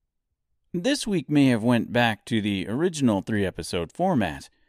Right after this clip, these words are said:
but it certainly feels like anything but.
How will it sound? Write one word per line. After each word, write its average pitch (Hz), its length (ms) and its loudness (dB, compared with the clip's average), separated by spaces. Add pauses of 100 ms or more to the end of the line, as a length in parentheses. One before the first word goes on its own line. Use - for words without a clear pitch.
(360)
but 160 220 0
it 165 160 -2
certainly 196 540 -2
feels 113 480 2
like 95 340 -2
anything 127 500 -2
but. 85 380 -8